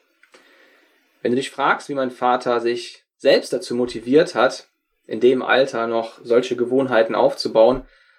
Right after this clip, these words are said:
dann waren es tatsächlich mehrere einschneidende Erlebnisse und Situationen, die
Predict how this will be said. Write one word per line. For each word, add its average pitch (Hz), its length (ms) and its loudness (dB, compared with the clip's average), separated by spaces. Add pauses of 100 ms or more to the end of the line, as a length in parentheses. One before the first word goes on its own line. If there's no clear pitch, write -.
(120)
dann 120 140 -4
waren 180 240 0
es 165 80 -6
tatsächlich 131 480 -2
mehrere 123 340 0
einschneidende 120 1040 0 (220)
Erlebnisse 123 840 4
und 110 280 0
Situationen, 117 1000 0
die 110 320 -4